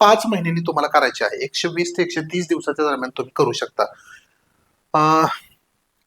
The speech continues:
ऊसाची उंची सहा ते, अ, सात फूट त्या ठिकाणी झालेली असते. अ, तुम्हाला फुटवे येण्याचा काळ संपल्यानंतर हे करणं महत्वाचं आहे. म्हणजे काय, आता जेवढे फुटवे आले तेवढे सांभाळायचे आहेत आणि येणारे अनावश्यक फुटवे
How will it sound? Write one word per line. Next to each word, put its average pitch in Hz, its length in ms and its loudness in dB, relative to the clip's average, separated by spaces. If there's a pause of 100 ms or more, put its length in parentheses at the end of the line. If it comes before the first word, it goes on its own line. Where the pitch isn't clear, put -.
(420)
ऊसाची 254 280 8
उंची 254 260 6
सहा 220 240 6
ते, 233 340 8
अ, 160 200 2
सात 175 200 2 (100)
फूट 175 160 -2
त्या 175 100 6
ठिकाणी 165 280 -2
झालेली 143 300 0
असते. 131 400 0 (420)
अ, 123 120 4
तुम्हाला 143 340 2
फुटवे 160 400 0
येण्याचा 143 560 0
काळ 147 200 6
संपल्यानंतर 139 600 0
हे 143 260 -4
करणं 123 300 -4
महत्वाचं 120 380 -6
आहे. 113 160 -4
म्हणजे 123 260 -8
काय, 127 220 2 (340)
आता 175 420 4 (140)
जेवढे 196 280 8
फुटवे 226 320 2
आले 170 160 0
तेवढे 165 300 2
सांभाळायचे 151 500 2
आहेत - 380 -6
आणि 185 280 4
येणारे 208 280 4
अनावश्यक 233 640 6
फुटवे 202 260 0